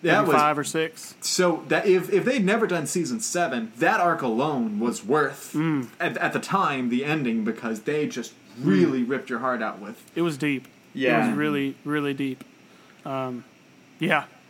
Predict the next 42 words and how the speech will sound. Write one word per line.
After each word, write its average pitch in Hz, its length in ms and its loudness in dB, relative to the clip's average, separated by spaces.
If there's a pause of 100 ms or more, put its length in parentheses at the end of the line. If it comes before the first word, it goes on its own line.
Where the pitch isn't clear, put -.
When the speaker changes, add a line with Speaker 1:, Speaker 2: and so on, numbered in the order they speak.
(240)
Speaker 2:
Yeah, 165 200 2
I'm 165 100 0
with 190 180 0
you 185 80 2
on 160 140 0
that. 165 220 2
And 170 140 0
I, 180 120 2 (100)
I 170 120 2
sense 196 340 -4
that, 165 160 -2 (400)
like, 165 120 -4
the 165 80 -2
Fives 165 360 2
connection 165 420 0
that 147 100 0
I 151 80 4
was 156 140 0
gonna 151 180 0
describe 156 400 0
it 147 80 0
as 127 100 -8
similar 147 320 0
how, 143 320 0
how 160 100 -2
you 147 220 0
would 131 140 -2
have, 123 260 -14 (500)
because 147 480 -2 (240)
Speaker 1:
Yeah. 156 240 0
Speaker 2:
I 160 60 4
definitely 156 420 2
agree 160 240 2
with 139 180 -2
you. 123 200 -6 (1000)
He 180 100 4
was 151 140 2
a 151 40 4
little 151 180 4
bit 151 120 0
Speaker 1:
Mm-hmm. 143 140 2
Speaker 2:
more 143 280 2